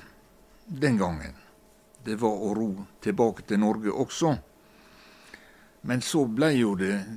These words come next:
den suksessen som var fantastisk og oversteg mine forventninger. Jeg hadde jo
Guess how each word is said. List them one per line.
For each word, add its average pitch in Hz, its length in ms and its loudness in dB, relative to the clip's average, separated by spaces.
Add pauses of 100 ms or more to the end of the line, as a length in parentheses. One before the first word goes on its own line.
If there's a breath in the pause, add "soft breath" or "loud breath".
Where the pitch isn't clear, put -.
(140)
den 131 260 2
suksessen 104 720 0
som 98 380 -4 (1040 soft breath)
var 117 440 0 (800)
fantastisk 120 800 -2
og 98 240 -2 (100)
oversteg 95 1080 0
mine 107 300 4
forventninger. 76 720 -6 (1120 soft breath)
Jeg 101 100 -6
hadde 95 220 -2
jo 87 80 0